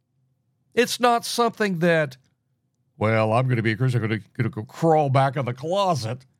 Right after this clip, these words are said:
and I'm only gonna bring this out when," well, maybe, probably never. Or maybe with, uh, within the four walls of the church,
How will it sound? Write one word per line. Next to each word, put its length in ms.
and 180
I'm 200
only 300
gonna 220
bring 380
this 200
out 340
when," 500
well, 320
maybe, 220
probably 400
never. 520
Or 260
maybe 300
with, 160
uh, 180
within 300
the 100
four 380
walls 600
of 100
the 80
church, 760